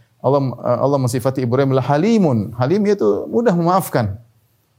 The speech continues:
Mudah memaafkan. Disebutkan dalam buku tafsir Ibrahim alaihissalam, kalau ada yang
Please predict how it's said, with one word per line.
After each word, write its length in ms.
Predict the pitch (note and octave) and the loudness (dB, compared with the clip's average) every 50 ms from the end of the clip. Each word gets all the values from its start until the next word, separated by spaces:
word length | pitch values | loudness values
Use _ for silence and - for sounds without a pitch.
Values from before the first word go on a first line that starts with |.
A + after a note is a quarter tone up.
| _ - | _ -2
Mudah 160 | D3+ E3+ E3 | 0 2 2
memaafkan. 440 | D3 C#3+ B2 B2 - - A2 G2 G#2 | 2 2 0 -2 -2 -4 -6 -6 -4
Disebutkan 560 | - C#3+ C3+ D3+ D#3 - F3+ E3 D#3 - - B2 | -2 -2 0 0 0 0 0 0 -2 -2 -2 0
dalam 240 | C3 C3 B2+ C3 | 0 0 0 0
buku 160 | C3 B2 C3+ C3 | 0 0 0 0
tafsir 320 | - A#2+ A2+ - E3+ C#3+ | 0 -2 -2 -2 -2 -2
Ibrahim 400 | - C3 A2+ A#2+ C3 C#3 C#3 C3 | -2 -2 -2 0 0 0 0 0
alaihissalam, 440 | B2+ B2 A#2+ A2+ A#2 C3+ C#3+ D#3 C#3+ C3 | 0 -2 -2 -2 -2 -2 -2 0 0 0
kalau 160 | B2 B2 A#2+ | 0 2 2
ada 160 | C3 B2+ B2 | 2 2 2
yang 280 | A#2 A2 G#2+ G2+ - | 2 0 -2 -4 -8